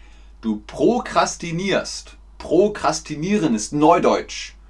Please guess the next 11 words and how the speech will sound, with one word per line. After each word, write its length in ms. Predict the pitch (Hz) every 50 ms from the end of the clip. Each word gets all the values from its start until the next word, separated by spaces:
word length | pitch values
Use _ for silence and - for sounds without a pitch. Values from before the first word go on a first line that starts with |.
| - - - - - - - -
Früher 460 | - - - - 151 165 165 147 139
hat 240 | 135 139 139 - -
man 420 | 127 123 120 117 117 113 120 - - -
gesagt, 600 | 117 110 104 117 117 113 113 113 - - - -
man 260 | 107 104 104 107 104
lenkt 380 | 104 104 117 123 127 127 - -
sich 260 | 117 110 - - -
ab, 240 | 131 - - - - - - - - - - - - - - - - - -
man 580 | 98 104 113 110 110 110 110 104 98 101 95
wird 300 | 107 131 139 135 135 -
abgelenkt. 760 | - 123 - - - 131 120 123 127 127 135 139 - - -